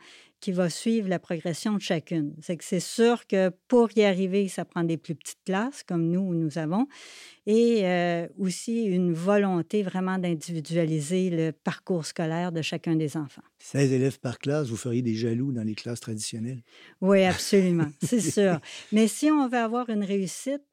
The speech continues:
Speaker 1: tant pour les enfants que pour mettre en place une pédagogie qui est nouvelle, mais en fait qui est plus vraiment nouvelle, euh, il faut se donner les moyens de réussite. Et le nombre de seize est vraiment un nombre fantastique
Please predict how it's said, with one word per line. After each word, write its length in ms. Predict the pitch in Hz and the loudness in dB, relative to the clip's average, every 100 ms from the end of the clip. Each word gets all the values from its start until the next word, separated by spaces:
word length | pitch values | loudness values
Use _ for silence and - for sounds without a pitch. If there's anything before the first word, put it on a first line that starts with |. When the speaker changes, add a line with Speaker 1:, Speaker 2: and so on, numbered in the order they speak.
| - | -6
Speaker 1:
tant 240 | 233 233 208 | -4 -4 -4
pour 200 | 208 190 | -2 -2
les 200 | 190 180 | 0 -2
enfants 480 | 175 160 - 214 214 | -2 -4 -6 -6 -4
que 120 | 190 | -6
pour 480 | - 190 196 180 180 | -4 -2 0 -2 -2
mettre 320 | 185 190 185 | -4 -4 -4
en 100 | 170 | -2
place 300 | 202 233 - | -2 -4 -4
une 120 | 180 | -4
pédagogie 720 | 185 170 165 170 156 196 202 | -2 -2 0 0 -2 -4 -6
qui 140 | - | -2
est 200 | 175 160 - _ _ _ _ _ | -2 -2 -8 _ _ _ _ _
nouvelle, 600 | 185 190 170 196 202 185 | 4 4 6 4 4 4
mais 120 | 165 160 | 2 0
en 80 | |
fait 200 | 156 165 | -2 -6
qui 120 | - 151 | -10 -10
est 20 | |
plus 180 | - 160 | -6 -6
vraiment 340 | 160 165 160 | -4 -2 0
nouvelle, 400 | 160 151 220 185 - - - - - | 0 0 0 -2 -8 -18 -18 -14 -2
euh, 200 | 190 190 - | 2 4 2
il 100 | 160 | -4
faut 240 | - 220 | -2 -2
se 60 | 196 | 0
donner 300 | 180 180 185 | 0 0 0
les 100 | 175 | 0
moyens 340 | 170 160 175 | 2 0 0
de 60 | 165 | -2
réussite. 520 | 165 143 - 220 226 - | -4 -4 -4 -4 -4 -6
Et 280 | 214 214 202 208 _ | 2 4 4 -2 _
le 280 | 190 190 185 | 2 4 6
nombre 600 | 180 185 202 196 170 175 | 4 4 2 0 0 -4
de 180 | 160 156 | -2 -4
seize 520 | - 185 190 180 170 | -2 0 2 0 -2
est 80 | 165 | -6
vraiment 280 | 160 170 175 | -4 -2 -2
un 200 | 170 160 | 0 0
nombre 480 | 165 175 165 156 | -2 -2 -4 -6
fantastique 720 | 147 - 170 170 139 - 196 | -6 -6 -6 -6 -10 -8 -10